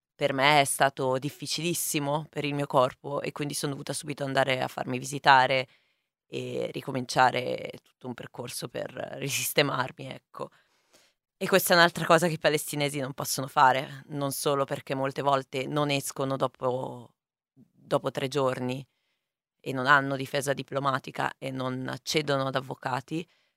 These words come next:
ma anche per il semplice fatto che i loro ospedali vengono sistematicamente bombardati. Ho riabbracciato la mia famiglia. Eh, molto spesso i palestinesi non riabbracciano le loro famiglie perché escono e le loro famiglie sono state decimate.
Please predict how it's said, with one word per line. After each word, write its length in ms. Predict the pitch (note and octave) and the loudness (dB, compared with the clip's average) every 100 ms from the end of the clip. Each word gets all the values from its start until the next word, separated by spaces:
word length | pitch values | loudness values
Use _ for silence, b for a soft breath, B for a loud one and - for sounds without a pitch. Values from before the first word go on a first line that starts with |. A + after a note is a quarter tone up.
| _ _ | _ _
ma 100 | D#3 | 4
anche 180 | D3+ E3+ | 4 2
per 120 | E3 | 0
il 60 | E3+ | 0
semplice 360 | F3+ F3+ F#3 | -2 -2 -2
fatto 260 | F3+ F#3 F#3 | 0 0 2
che 80 | F3 | 4
i 40 | |
loro 160 | D#3+ E3+ | 4 4
ospedali 440 | - E3+ D#3+ D#3+ | 0 6 6 6
vengono 960 | D#3 D3+ D3 D#3 C#3+ C#3 C3+ C3 C#3+ C#3 | 2 0 0 -2 2 2 2 0 -4 -8
sistematicamente 840 | - D3+ D3+ D3 D#3 D3 C#3+ D3 | -6 0 0 0 0 0 0 0
bombardati. 800 | D3 C#3+ C#3+ - F3 D#3 D3+ D3 _ _ _ _ _ _ _ _ _ _ _ _ _ _ - | 0 4 2 6 4 4 -2 -14 _ _ _ _ _ _ _ _ _ _ _ _ _ _ -4
Ho 200 | D3 D3 | 4 6
riabbracciato 960 | D3+ D3+ D3 D3+ - D3+ C#3+ D3+ D3 C#3+ | 8 6 4 -2 4 4 4 0 -2 2
la 100 | C#3+ | 4
mia 140 | C#3+ D3 | 2 2
famiglia. 680 | C#3+ D#3 F#3+ D3+ C#3+ C3+ _ - | 0 2 0 -2 -4 -8 _ -20
Eh, 40 | C3+ B2+ | -16 -12
molto 300 | D#3 C#3 - | -6 -4 -4
spesso 340 | C3+ D#3+ D3 D#3+ | 0 2 2 0
i 40 | |
palestinesi 560 | C#3+ C#3+ - D3 D3 C#3+ | -2 -2 -4 -4 -2 0
non 120 | D#3+ | 2
riabbracciano 640 | E3+ E3 F3 E3+ E3 D3 | 4 4 4 2 0 0
le 120 | C#3+ | 0
loro 120 | C#3 | -2
famiglie 540 | D3 D3 D3+ C#3 C#3 C#3+ | -4 -6 -6 -6 -6 -8
perché 340 | - - D3+ | -10 -8 -8
escono 440 | F#3+ - - F#3+ F3+ | -6 -8 -8 -4 -4
e 40 | |
le 80 | D#3 | -4
loro 180 | D#3 D3+ | -6 -6
famiglie 360 | D#3+ D#3 D#3 | -6 -4 -4
sono 160 | - D3+ | -4 -6
state 240 | D3+ - | -10 -12
decimate. 640 | D3+ - D3 D3 D3 - | -12 -8 -6 -8 -12 -18